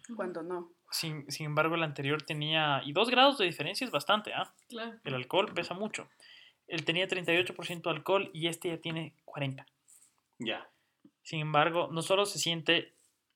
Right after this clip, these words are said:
Speaker 3: no es que se siente más fuerte, sino que incluso se siente menos fuerte.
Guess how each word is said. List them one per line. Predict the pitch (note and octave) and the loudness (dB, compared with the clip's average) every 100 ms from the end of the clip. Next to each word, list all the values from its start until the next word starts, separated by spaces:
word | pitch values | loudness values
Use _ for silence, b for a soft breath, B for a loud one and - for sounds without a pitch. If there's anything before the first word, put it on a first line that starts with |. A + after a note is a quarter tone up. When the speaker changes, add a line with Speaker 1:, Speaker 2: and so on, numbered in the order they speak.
| _ _ D3+ - D3+ | _ _ -20 -18 -12
Speaker 3:
no | D#3+ D3+ | -8 -8
es | |
que | F#3+ | -6
se | D#3+ | -6
siente | E3+ | -4
más | E3+ C#3 | -2 0
fuerte, | F#3 F3+ C3+ | 0 0 -2
sino | C3+ C#3 | -4 -6
que | C#3+ | -6
incluso | C3+ D#3 F3+ | -6 -8 -8
se | E3+ | -10
siente | - - E3 E3+ E3 | -8 -6 -8 -8 -6
menos | D3 F3 F3 C#3 | -4 -4 -6 -8
fuerte. | A2+ - - | -10 -12 -16